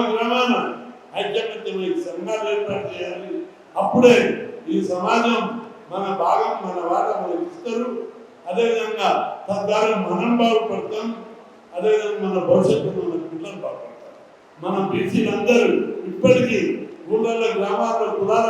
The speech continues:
వారు ఒక మంచి తిండి లేదు, మంచి బట్ట లేదు, మంచి ఇల్లు లేదు. రోజు, రోజు ఎట్లా గడుస్తాయనే రోజుల్లో ఇంకా జీవించే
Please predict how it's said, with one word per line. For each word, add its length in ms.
వారు 220
ఒక 140
మంచి 300
తిండి 220
లేదు, 240
మంచి 240
బట్ట 200
లేదు, 280
మంచి 320
ఇల్లు 160
లేదు. 240
రోజు, 400
రోజు 300
ఎట్లా 240
గడుస్తాయనే 580
రోజుల్లో 380
ఇంకా 200
జీవించే 400